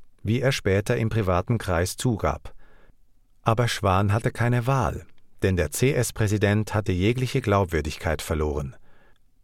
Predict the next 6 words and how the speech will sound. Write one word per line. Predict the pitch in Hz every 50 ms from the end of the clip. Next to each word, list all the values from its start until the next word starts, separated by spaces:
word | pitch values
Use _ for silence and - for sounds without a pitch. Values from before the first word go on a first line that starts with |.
| _ _ _ _ _
Als | - 117 110 104 - - -
Thiam | - - 143 151 147 147 151 151 151
Anfang | - - 113 117 110 - - 98 92 92
zweitausendzwanzig | - - - - 107 131 - 120 107 98 92 87 80 78 - - 95 98 113 117 - - 98 - - -
untragbar | - 135 147 147 - - 101 107 127 - - - 80 71 76 80
wurde, | 80 82 92 98 107 110 120